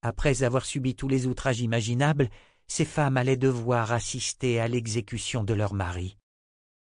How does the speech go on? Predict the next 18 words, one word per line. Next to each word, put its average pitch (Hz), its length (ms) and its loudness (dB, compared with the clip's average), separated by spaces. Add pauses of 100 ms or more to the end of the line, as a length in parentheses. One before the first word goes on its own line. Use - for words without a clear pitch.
(480)
Comble 117 400 2
du 113 140 -4
sadisme. 101 760 -6 (720)
Les 127 140 4
couples 143 420 -2
étaient 123 220 2
conduits 127 340 2
ensemble 117 540 0
sur 123 180 -4
les 123 100 2
lieux 120 160 0
du 113 120 -2
massacre 113 500 -2
et 117 60 -2
séparés 123 500 0
au 120 80 0
dernier 117 380 2
moment. 107 400 -2